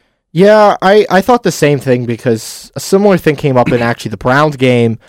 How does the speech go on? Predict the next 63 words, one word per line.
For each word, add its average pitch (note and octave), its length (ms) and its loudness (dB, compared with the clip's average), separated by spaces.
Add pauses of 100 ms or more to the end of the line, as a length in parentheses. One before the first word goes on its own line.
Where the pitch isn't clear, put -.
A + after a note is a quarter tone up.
(100)
against A2 260 -8
the A#2 60 -16
Falcons. C#3 480 -2
The A#2 80 -12
Browns A#2+ 320 -4
on A2+ 140 -4
their B2 100 0
first - 320 -6
drive A2+ 240 2
drove A2+ 220 -2
all A#2+ 100 2
the A#2+ 80 2
way A#2 60 4
down A2 180 -2
the G#2+ 60 -10
field, A2 360 -10 (240)
had G2+ 100 -10
a - 20 -12
fourth B2 300 -4
and A2+ 120 -6
goal, A#2 420 0 (320)
and A2+ 80 -8
they B2+ 80 2
decided C#3 340 0
to A#2+ 40 -8
go C3 160 0
for A2+ 220 -6
it, F#2+ 40 -8
and B2 80 -14
they A#2 60 -12
didn't B2 160 -12
convert. A2+ 380 -12 (180)
And D#3 380 -16 (180)
people A#2 300 -14
were A2+ 80 -14
like, A2+ 260 -18
"The - 80 -20
Browns A#2 260 -8
ended B2 120 -2
up - 80 -6
losing B2 240 0
by B2 160 2
three," A#2 420 -4
and A2 100 -6
everyone's A2 320 -8
like, G#2+ 160 -8
"Well, C3+ 280 0 (220)
they C#3+ 120 2
would C3 120 0
have A#2+ 100 -8
kicked - 240 -8
that C3 200 -2
field C#3 300 -2
goal, A#2+ 260 0
they A#2 180 0
could B2 160 -2
have A2 60 -2
won A2+ 120 -4
the F#2+ 60 -6
game." B2 100 -6
And A#2+ 80 -8
I'm A2+ 80 -10
like, A#2 200 -8